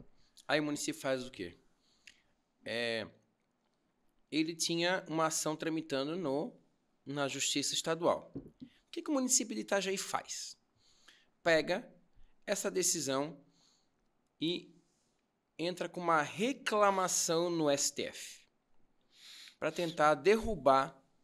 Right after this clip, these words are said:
a decisão da,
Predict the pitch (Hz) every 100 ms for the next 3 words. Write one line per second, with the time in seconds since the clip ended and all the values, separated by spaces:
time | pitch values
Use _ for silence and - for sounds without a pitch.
0 | _ _ _ _ 151 135 151 - 143 117
1 | 131 131 135 - _ _ _ _ _ _
2 | _ _ _ _ _ _ _ _ _ 104
3 | 107 107 113 113 110 104 101